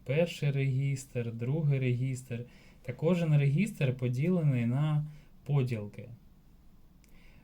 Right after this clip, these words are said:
Е, умовно можна поділити, е, якщо ми хочемо, на-, наприклад, підрахувати гроші. Е, перший регістр — це буде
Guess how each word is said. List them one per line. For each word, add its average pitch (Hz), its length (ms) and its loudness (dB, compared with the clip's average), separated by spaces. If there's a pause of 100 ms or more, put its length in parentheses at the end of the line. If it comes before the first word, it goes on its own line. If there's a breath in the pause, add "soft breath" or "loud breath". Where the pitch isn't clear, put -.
Е, 110 320 -6
умовно 165 560 4
можна 160 340 2
поділити, 143 880 2 (540 loud breath)
е, 113 340 -4
якщо 131 300 0
ми 156 140 2
хочемо, 135 480 2
на-, 120 160 2
наприклад, 120 600 -2
підрахувати 120 800 -2
гроші. 107 560 -6 (680 loud breath)
Е, 107 320 -6
перший 175 400 2
регістр — 147 640 4
це 147 220 0
буде 131 680 2